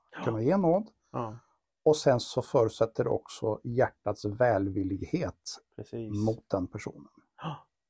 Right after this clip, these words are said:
Speaker 1: att vara barmhärtig. Och då, och då, det kan ju också handla om relationer, att, att man beter sig bar-, barmhärtigt
Speaker 2: Ja.
Speaker 1: mot varandra eller förlåter varandra eller,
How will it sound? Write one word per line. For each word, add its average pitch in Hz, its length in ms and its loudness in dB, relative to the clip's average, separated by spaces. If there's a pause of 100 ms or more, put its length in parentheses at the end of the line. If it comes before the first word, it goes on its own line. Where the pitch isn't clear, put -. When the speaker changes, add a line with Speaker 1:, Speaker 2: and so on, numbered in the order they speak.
Speaker 1:
att - 140 -16
vara 113 140 2
barmhärtig. 107 760 -4
Och 123 80 0
då, 127 100 -2
och 139 180 0
då, 127 200 6
det 123 180 0
kan 127 180 2
ju 131 60 2
också 123 260 -2
handla 113 240 0
om 110 100 -2
relationer, 117 640 -2
att, 110 140 -6 (180)
att - 160 -18
man 113 420 -8
beter 123 380 -6
sig - 180 -12
bar-, 120 200 0 (100)
barmhärtigt 117 640 -6
Speaker 2:
Ja. 92 200 0
Speaker 1:
mot 110 100 -16
varandra 127 520 -4
eller 110 240 -6 (340)
förlåter 135 580 0
varandra 117 580 -2
eller, 110 260 -8